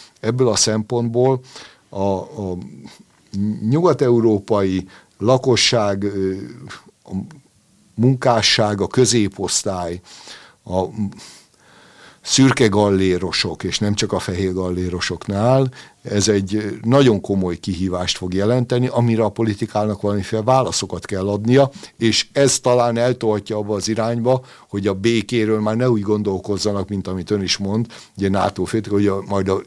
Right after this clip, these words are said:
sok fegyverrel lesz majd a béke garantálva, hanem valóban, eh, egyfajta, eh, hatékony intézkedéseket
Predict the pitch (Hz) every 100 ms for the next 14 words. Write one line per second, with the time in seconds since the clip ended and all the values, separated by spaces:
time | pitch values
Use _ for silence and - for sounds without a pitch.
0 | - - - 135 - 101 95 95 92 98
1 | 95 98 95 - - 92 95 - 92 90
2 | 95 85 95 85 92 95 92 98 98 107
3 | 107 117 135 - _ _ _ _ _ _
4 | - - 104 101 101 110 117 123 104 90
5 | 98 107 110 - - - _ 101 98 104
6 | 110 101 107 101 92 101 92 - _ _
7 | 107 101 98 95 95 - _ _ _ -
8 | - _ _ _ _ - 123 120 104 101
9 | 101 101 104 98 110 101 95 - 101 90
10 | 98 90 -